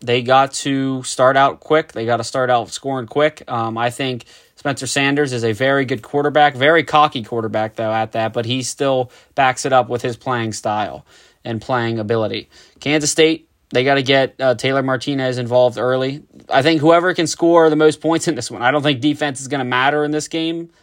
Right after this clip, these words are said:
because, uh, both of these teams don't really have a decent defense. But, um, this is gonna be a very good game, a very good game to watch, and I'm kinda curious to see how this game's gonna play out.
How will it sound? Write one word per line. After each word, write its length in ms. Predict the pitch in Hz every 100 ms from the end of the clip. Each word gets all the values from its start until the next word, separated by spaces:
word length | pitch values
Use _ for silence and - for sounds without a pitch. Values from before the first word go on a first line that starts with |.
| _
because, 580 | 123 120 117 113 110 - - - _ -
uh, 180 | 117
both 220 | 110 139 139
of 80 |
these 160 | 143 135
teams 260 | - 139 117
don't 220 | 135 120
really 220 | 139 131
have 220 | 113 131
a 80 | 123
decent 460 | 101 117 131 131 104
defense. 580 | 117 131 156 151 147 - - - _ _
But, 240 | 120 113
um, 320 | 107 107 110 113
this 140 | 127
is 80 | 160
gonna 160 | 185
be 100 | 175
a 60 | 175
very 240 | 160 170
good 140 | 156 156
game, 260 | 160 127
a 60 | 104
very 340 | 110 127 143
good 220 | 139 147 120
game 200 | 135 135
to 60 |
watch, 520 | 117 127 135 143 -
and 160 | - 123
I'm 120 | 110
kinda 280 | 110 131 123
curious 420 | 117 139 131 123
to 80 | -
see 140 | 117 127
how 120 | 120
this 160 | 117
game's 220 | - 120 110
gonna 120 | 110
play 240 | - 113
out. 220 | 107 101